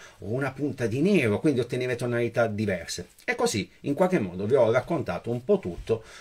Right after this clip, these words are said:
sul, su come realizzare un ritratto con queste stesure piatte, anche con delle pennellate tutto sommato facili, diciamo, pennellate che potremo poi continuare a proseguire tranquillamente. Quindi a questo punto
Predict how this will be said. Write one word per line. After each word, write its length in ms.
sul, 760
su 180
come 240
realizzare 760
un 160
ritratto 540
con 180
queste 320
stesure 440
piatte, 420
anche 220
con 240
delle 180
pennellate 560
tutto 220
sommato 400
facili, 500
diciamo, 480
pennellate 440
che 100
potremo 320
poi 180
continuare 580
a 60
proseguire 480
tranquillamente. 680
Quindi 200
a 60
questo 320
punto 380